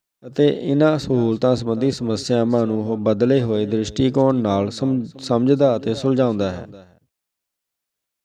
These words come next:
ਦੂਜੇ ਪੜਾਅ ਵਿੱਚ ਅਸੀਂ ਆਪਣੇ ਜੀਵਨ ਨੂੰ ਸੁਰੱਖਿਅਤ ਕਰਨ ਦੀ ਸਮੱਸਿਆ ਨਾਲ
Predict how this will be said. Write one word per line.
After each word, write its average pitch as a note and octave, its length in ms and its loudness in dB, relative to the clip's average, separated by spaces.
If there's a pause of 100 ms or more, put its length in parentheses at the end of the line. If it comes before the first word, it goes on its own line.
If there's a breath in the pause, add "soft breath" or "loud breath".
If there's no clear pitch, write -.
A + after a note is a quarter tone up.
(120)
ਦੂਜੇ B2 360 2
ਪੜਾਅ A#2+ 320 2
ਵਿੱਚ G#2+ 260 -2
ਅਸੀਂ A2+ 220 -4
ਆਪਣੇ A2 300 0
ਜੀਵਨ G2+ 380 2
ਨੂੰ G2 240 -4
ਸੁਰੱਖਿਅਤ D3 600 0
ਕਰਨ A2 360 0
ਦੀ A2 140 -2
ਸਮੱਸਿਆ A#2+ 580 0
ਨਾਲ G2 340 -2